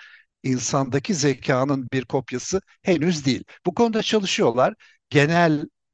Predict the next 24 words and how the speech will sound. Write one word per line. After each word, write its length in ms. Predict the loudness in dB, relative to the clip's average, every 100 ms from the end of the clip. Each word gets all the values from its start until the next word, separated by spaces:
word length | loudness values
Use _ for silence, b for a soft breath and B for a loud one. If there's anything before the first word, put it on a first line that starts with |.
| -8
e, 60 |
yapay 640 | -6 -2 0 2 2 2 0
zeka 500 | -4 0 0 0 0
diye 140 | -4
bir 60 | -2
kavram 420 | -4 -2 -6 -4
var. 120 | -4
Yani 220 | -2 -4
ileride 520 | -2 2 2 2 -4 -6 _ _
insanın 340 | -8 -6 -4 -2
yaptığı 460 | -2 -4 -4 -4 -4
bütün 320 | -8 -8 -10 _ _ _ _ _ _
işleri 400 | -2 4 6 6
yapabilecek 640 | 6 4 2 2 2 2 -4
bir 260 | -8 -4
takım 420 | -2 0 0 -2 -10 _
modeller 500 | 2 4 4 4 4
yapmayı 420 | 4 2 -4 -6 0
planlıyorlar. 400 | 0 2 0 -2
Ama 140 | -4
şu 180 | -4 -2
andakiler 460 | -2 -4 -4 -4
açıkçası, 720 | -4 -6 -10 -8 -8 -4 -4 -4 B B B B B 0
e, 240 | 4 4